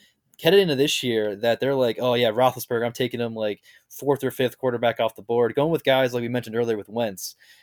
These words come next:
To me, that just doesn't make any sense because I know he had a pretty good year two years ago, but last year he looked old. Of course, he got injured,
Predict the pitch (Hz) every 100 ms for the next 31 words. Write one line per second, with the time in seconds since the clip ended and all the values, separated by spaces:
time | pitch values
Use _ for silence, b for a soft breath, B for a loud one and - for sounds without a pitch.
0 | b 131 156 208 156 156 196 170 151 135
1 | 127 120 117 104 107 92 - 113 127 151
2 | 190 190 156 151 131 - 139 147 139 143
3 | 127 131 127 - 127 117 117 117 113 113
4 | 113 - b b 113 110 120 160 - 143
5 | 143 143 131 123 117 143 - 123 127 127
6 | 127 120 131 101 - 139 - 117 123 131
7 | 127 120 123 123 120